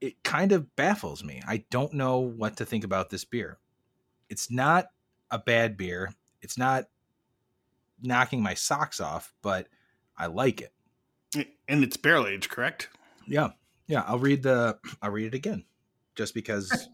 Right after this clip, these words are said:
Speaker 2: <laughs>
Speaker 1: I don't remember. Uh, twenty seventeen and twenty eighteen barrel aged barley wine,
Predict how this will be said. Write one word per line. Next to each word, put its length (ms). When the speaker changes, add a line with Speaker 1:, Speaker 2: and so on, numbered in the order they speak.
Speaker 2:
<laughs> 220
Speaker 1:
I 80
don't 180
remember. 360
Uh, 420
twenty 240
seventeen 400
and 120
twenty 280
eighteen 440
barrel 480
aged 360
barley 360
wine, 400